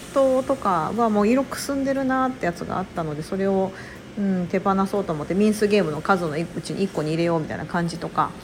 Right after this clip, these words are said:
あと、この夏、なんかシャツ置いてたけど着ないかなっていうのとか省いたりして、多分前は二十着ぐらいあったのが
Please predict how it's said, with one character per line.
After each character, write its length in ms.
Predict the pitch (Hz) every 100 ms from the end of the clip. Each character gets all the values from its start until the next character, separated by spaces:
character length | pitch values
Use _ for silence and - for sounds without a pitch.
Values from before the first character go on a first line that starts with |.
| - - -
あ 100 | 285
と、 80 | 226
こ 180 | -
の 140 | 254 277
夏、 680 | 269 285 269 - 294 294 285
な 80 | 262
ん 40 | 269
か 80 |
シ 140 | 233 311
ャ 80 | 339
ツ 140 | 254
置 100 | 233
い 20 |
て 100 | 269
た 100 | 247
け 80 | 226
ど 80 | 196
着 160 | -
な 100 | 226
い 60 | 247
か 120 | 233
な 280 | 208 208 202
っ 20 |
て 140 | 208 185
い 20 |
う 80 | 165
の 60 |
と 80 | 180
か 100 | - - 277
省 60 |
い 80 | 359
た 120 | 285
り 100 | 233
し 60 | 226
て、 280 | - 339 202 - - -
多 80 | 427
分 180 | 254
前 220 | 269 403 415
は 80 |
二 180 | 359 277
十 180 | 277 381
着 360 | 381 370 370 349
ぐ 100 | 349
ら 100 | 240
い 40 |
あ 80 | 220
っ 40 |
た 140 | 226 196
の 160 | 180
が 300 | 233 214 156